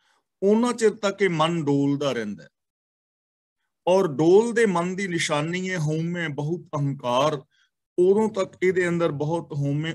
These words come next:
ਔਰ ਹੰਕਾਰ ਬਣਿਆ ਰਹਿੰਦਾ ਹੈ, ਜਦੋਂ ਤੱਕ ਇਹਦਾ ਮਨ ਡੋਲ ਰਿਹਾ ਹੈ। ਹੁਣ ਹਵਾ ਆਉਣ ਦੇ ਨਾਲ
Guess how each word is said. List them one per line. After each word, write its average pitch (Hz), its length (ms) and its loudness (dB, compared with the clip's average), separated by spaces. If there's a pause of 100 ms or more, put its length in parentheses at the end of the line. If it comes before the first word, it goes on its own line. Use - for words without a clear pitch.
ਔਰ 143 140 -2
ਹੰਕਾਰ 131 520 -4
ਬਣਿਆ 113 260 -8
ਰਹਿੰਦਾ 98 300 -12
ਹੈ, - 160 -20 (520)
ਜਦੋਂ 143 340 0
ਤੱਕ - 400 -8 (600)
ਇਹਦਾ 160 220 2
ਮਨ 143 300 0
ਡੋਲ 143 320 -2
ਰਿਹਾ 131 200 -2
ਹੈ। 117 200 -12 (960)
ਹੁਣ 185 120 0
ਹਵਾ 156 440 2
ਆਉਣ 185 380 -4
ਦੇ 180 120 -2
ਨਾਲ 160 440 0